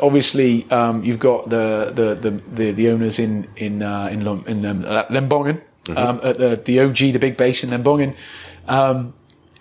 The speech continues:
Speaker 1: so we sat down, we were sort of having a conversation about moving forward because, again, the same thing would happen to Lembongan.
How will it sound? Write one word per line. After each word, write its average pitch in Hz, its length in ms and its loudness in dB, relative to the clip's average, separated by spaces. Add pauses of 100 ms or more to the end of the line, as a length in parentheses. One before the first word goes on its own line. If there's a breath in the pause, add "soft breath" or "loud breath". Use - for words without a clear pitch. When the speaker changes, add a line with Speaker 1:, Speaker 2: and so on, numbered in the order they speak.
(120)
Speaker 1:
so 175 160 4
we 156 80 4
sat 156 220 2
down, 139 160 2
we 139 100 2
were 123 280 4
sort 123 160 2
of 120 40 4
having 120 140 0
a 120 80 -4
conversation 117 480 0
about - 320 -2
moving 123 300 2
forward 113 240 0
because, 117 300 0
again, 120 260 2
the 110 80 -4
same 139 240 0
thing 123 180 0
would 110 100 -2
happen 101 180 -2
to - 80 -4
Lembongan. 104 420 0